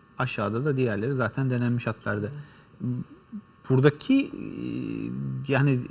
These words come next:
mesela Saddle's Joy iyi bir at, ol-, yani çok iyi yarış atıydı. İyi aygır olup olmayacağına bakacağız. Kağıdı da kuvvetli. Zaten yeri geldiğinde konuştuk. Onunla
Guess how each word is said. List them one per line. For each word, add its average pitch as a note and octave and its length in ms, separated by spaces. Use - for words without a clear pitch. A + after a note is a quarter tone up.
mesela B2+ 300
Saddle's D#3 540
Joy D#3 280
iyi B2+ 220
bir A#2 140
at, - 140
ol-, A#2+ 380
yani A2 360
çok - 280
iyi - 20
yarış A2 220
atıydı. G#2+ 420
İyi C3+ 160
aygır B2+ 220
olup B2+ 200
olmayacağına C3 420
bakacağız. A#2 360
Kağıdı A#2+ 280
da B2 60
kuvvetli. A#2 520
Zaten B2 280
yeri B2 260
geldiğinde A#2+ 360
konuştuk. C3 380
Onunla F3 460